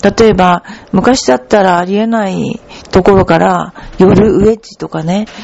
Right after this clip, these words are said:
え、ボールとか、要するに技術に頼らなくて、とてもいいものがあるんだけども、でもやっぱり、最終的にはそうではないと思うんです。例えば、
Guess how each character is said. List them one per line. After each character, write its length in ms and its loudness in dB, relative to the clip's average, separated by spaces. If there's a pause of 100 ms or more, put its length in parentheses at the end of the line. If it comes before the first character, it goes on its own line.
(260)
え、 80 0
ボ 160 0
ー 160 6
ル 100 2
と 140 -2
か、 320 -8 (540)
要 80 -4
す 120 -2
る 40 -2
に 20 -4
技 160 2
術 300 -2
に 80 -2
頼 200 2
ら 160 -2
な 140 -6
く 80 -20
て、 260 -4
と 160 -2
て 140 0
も 180 0
い 100 -6
い 40 -4
も 180 -2
の 100 -6
が 240 -4
あ 60 0
る 140 -2
ん 100 -8
だ 120 -6
け 120 -6
ど 160 -2
も、 300 0 (260)
で 80 4
も 100 2
や 100 2
っ 20 -16
ぱ 160 -2
り、 180 -2 (760)
最 280 2
終 140 0
的 200 0
に 80 0
は 160 2
そ 260 -2
う 60 -2
で 120 -4
は 120 -6
な 240 0
い 220 -10 (320)
と 120 4
思 180 2
う 40 0
ん 40 -4
で 100 -4
す。 80 -14 (160)
例 80 4
え 60 2
ば、 200 0